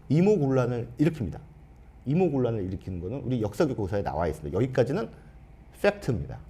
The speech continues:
역사적 사실. 그런데 이모군란 때 이 영화에서는 조승우 혼자 일당백으로,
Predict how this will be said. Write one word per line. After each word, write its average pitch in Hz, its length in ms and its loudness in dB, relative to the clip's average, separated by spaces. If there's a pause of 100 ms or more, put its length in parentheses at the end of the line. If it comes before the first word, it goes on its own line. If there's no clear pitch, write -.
(140)
역사적 90 340 -6
사실. 69 360 -10 (520)
그런데 165 500 0 (960)
이모군란 165 600 2
때 - 400 0 (300)
이 170 140 4
영화에서는 117 720 0
조승우 208 500 0
혼자 233 420 -4 (320)
일당백으로, 226 840 2